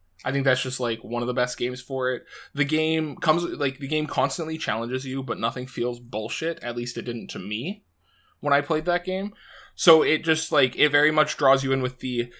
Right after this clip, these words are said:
if you're just a little bit better, if you're just a little bit quicker at this, if you just know this fight a little bit better, you'll always be able to get to the next part. And it never felt like, "Well, I'm just never gonna be able to do this, so I'm just gonna quit." And that mentality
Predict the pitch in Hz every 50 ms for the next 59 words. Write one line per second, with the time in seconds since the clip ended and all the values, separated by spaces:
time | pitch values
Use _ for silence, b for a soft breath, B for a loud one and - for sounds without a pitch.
0 | B B B - - 170 170 165 160 156 160 - 151 139 147 143 143 143 139 123
1 | - 127 127 131 120 120 120 127 131 127 127 123 - 127 123 127 127 123 123 110
2 | - - 127 127 123 120 117 110 117 117 117 - - 120 120 120 123 - 127 120
3 | 117 120 - - - 123 120 120 117 120 120 120 113 113 95 98 113 113 120 117
4 | 120 113 107 - - 110 107 110 117 120 - 113 110 107 101 107 101 123 - _
5 | - 107 104 - - _ _ _ _ _ - - - 127 120 113 110 110 107 -
6 | - - - - - 202 254 - - - - - b b b b b b b _
7 | _ - 131 127 117 120 127 123 120 120 - - 117 110 - - 92 92 98 -
8 | - 135 135 127 - - 117 135 139 135 127 131 127 - 120 113 117 113 110 110
9 | 113 113 113 110 107 107 113 107 113 110 107 101 107 - - 98 101 104 101 107
10 | - - 98 92 - - - 85 60 - - - - b b b b b b b
11 | b b b b b b b b b b b 151 170 160 151 147 - B B 143
12 | 135 156 202 208 208 208 - - 196 202 196 196 190 185 170 170 175 180 175 180
13 | 180 185 190 190